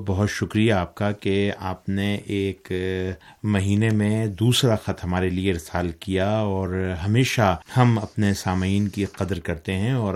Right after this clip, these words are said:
آپ جیسے جو ہے باذوق سامعین کے جو نہایت دقت کے ساتھ پروگرام سنتے ہیں، اور باجی جس طریقے سے انہوں نے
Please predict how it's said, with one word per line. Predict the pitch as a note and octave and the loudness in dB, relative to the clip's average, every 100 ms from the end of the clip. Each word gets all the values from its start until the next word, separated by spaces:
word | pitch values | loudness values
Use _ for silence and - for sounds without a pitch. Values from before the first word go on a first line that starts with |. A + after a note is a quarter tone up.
| - | -4
آپ | G2 G2+ F#2 F#2 | -2 -2 -2 -2
جیسے | F#2 - G2 F#2+ G2 - - - - G2+ | -2 0 0 0 -2 -8 -20 -20 -12 -2
جو | G2+ | 0
ہے | F#2 F#2+ | 2 0
باذوق | F2+ F2+ E2+ G#2 A2+ G#2+ - | 0 -2 0 4 4 4 0
سامعین | - G2+ F#2 F#2+ G2+ A2 | -6 -2 0 0 0 -2
کے | G#2 G2 | -2 -4
جو | F2 F#2+ F#2+ F#2+ - - - - | 0 0 0 -2 -4 -16 -20 -2
نہایت | A#2 G2+ A2 G2+ | 0 4 4 4
دقت | G#2+ - C3 G#2+ | 0 2 -2 0
کے | A#2 | -2
ساتھ | G#2 - F#2+ F#2+ - | -4 -2 -2 -2 -10
پروگرام | - G2 F#2 F#2 F#2 | -8 -4 -2 -2 -4
سنتے | - G2 F#2+ A#2 | -6 -6 -2 -2
ہیں، | G2 G#2+ C3 | 0 0 0
اور | C3 A2 G2+ | -2 -2 -2
باجی | F#2 F#2 G#2 B2 - - - - | -4 -2 -2 -4 -6 -20 -16 -2
جس | A2+ - | -2 2
طریقے | A#2+ A#2 A2+ C#3 | 4 4 4 2
سے | B2 B2+ | 4 2
انہوں | A2 G#2+ G#2+ | 2 2 2
نے | A2 G2+ | 0 0